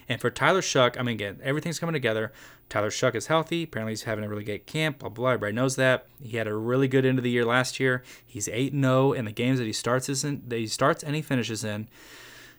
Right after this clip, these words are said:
He's got the same defensive, or the same offensive coordinator for two years in a row. It's the first time in his entire career he's had the same offensive coordinator from back-to-back seasons. It just, it's gotta be this season. Please, gods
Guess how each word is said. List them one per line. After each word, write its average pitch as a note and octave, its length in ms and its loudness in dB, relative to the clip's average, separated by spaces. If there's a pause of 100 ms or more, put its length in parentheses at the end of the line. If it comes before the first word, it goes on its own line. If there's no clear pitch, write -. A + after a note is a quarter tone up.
He's - 180 2
got A#2+ 200 6
the A2 100 0
same C#3 460 2
defensive, D3+ 460 0
or A#2 120 2
the A2+ 100 0
same D#3 300 0
offensive B2+ 400 0
coordinator A#2+ 400 2
for - 100 -6
two - 180 -4
years D3+ 200 2
in D3+ 60 -2
a D3+ 60 -2
row. A2+ 200 2
It's G#2 100 -4
the - 60 -14
first C3+ 200 0
time D3+ 120 0
in C#3+ 60 2
his A#2+ 100 0
entire A#2+ 280 0
career C3+ 240 0
he's A2+ 120 -2
had A2 80 -4
the G2 60 -8
same C3 240 -2
offensive C3+ 380 -2
coordinator A#2+ 380 0
from G#2 240 -8
back-to-back B2+ 480 -2
seasons. G#2+ 480 -8 (800)
It C3+ 120 2
just, C3+ 280 2
it's B2+ 180 -2
gotta C3 400 4
be A2 180 -2
this G#2 220 -4
season. - 380 -8 (260)
Please, B2+ 560 -2 (360)
gods D3 500 0